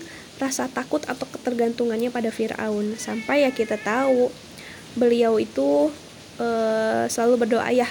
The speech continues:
kalau diartikan, "Ya Allah, bangunkanlah rumah terindah di sisimu." Karena harapannya adalah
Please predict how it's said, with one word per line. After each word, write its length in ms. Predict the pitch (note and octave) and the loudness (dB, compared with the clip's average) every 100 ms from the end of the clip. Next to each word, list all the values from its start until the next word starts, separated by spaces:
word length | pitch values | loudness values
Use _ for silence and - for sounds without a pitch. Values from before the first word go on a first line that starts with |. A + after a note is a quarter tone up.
| - | -2
kalau 160 | A3+ A3 | -4 0
diartikan, 560 | A3+ G#3+ - A3 C4 | 0 -2 -4 -4 -2
"Ya 160 | C4 A3+ | -2 -2
Allah, 400 | A3+ A3+ B3 C4 | -2 0 0 0
bangunkanlah 720 | B3 A#3 A3+ A3+ A#3 A3+ A3+ A3 | -2 -2 -2 -4 -4 -4 -2 -2
rumah 180 | A3+ A3+ | -4 -6
terindah 400 | - A3 G#3+ G#3+ | -6 -4 -4 -4
di 160 | A3+ G#3+ | -6 -6
sisimu." 400 | G#3+ - G#3 G#3 A3 - - - - - - | -6 -6 -6 -6 -8 -14 -18 -16 -16 -18 -8
Karena 160 | - B3 | -2 0
harapannya 800 | D4+ A#3+ A3 - G#3 A3 D#4 D#4+ | 0 0 -2 -4 -2 0 0 0
adalah 320 | A#3+ A3+ D4 | 0 0 -2